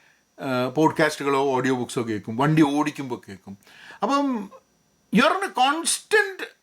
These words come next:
process of learning something or the other, trying to understand. ചില സമയത്ത് ഓവർവെൽമിംഗ് ആയി തോന്നും. I'm not, I'm not, uh, debating that fact. But still, I think, uh, ഓരോ പീരീഡ് നമ്മൾ അറിയാതെ തന്നെ നമ്മൾ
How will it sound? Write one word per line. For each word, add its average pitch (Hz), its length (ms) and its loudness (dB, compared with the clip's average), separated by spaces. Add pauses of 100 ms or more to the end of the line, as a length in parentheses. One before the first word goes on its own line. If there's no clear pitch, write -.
(120)
process 226 500 4
of 185 480 0
learning 180 440 2
something 165 480 -2
or 156 100 0
the 147 120 2
other, 127 400 0
trying 139 340 0
to 143 140 2
understand. 117 640 -4 (840)
ചില 277 180 4
സമയത്ത് 330 380 -2 (360)
ഓവർവെൽമിംഗ് 262 640 0
ആയി 262 100 2
തോന്നും. 247 540 -2 (180)
I'm 170 100 -2
not, 175 180 4
I'm 165 220 -2
not, 160 180 2
uh, 131 400 0
debating 165 460 2
that 110 160 -2
fact. 85 380 -10
But 131 120 -2 (140)
still, 196 240 2 (560)
I 190 80 2
think, 254 280 -4 (200)
uh, 180 500 2 (220)
ഓരോ 285 240 2
പീരീഡ് 254 260 -2
നമ്മൾ 254 300 2
അറിയാതെ 240 480 2
തന്നെ 233 140 0
നമ്മൾ 208 580 2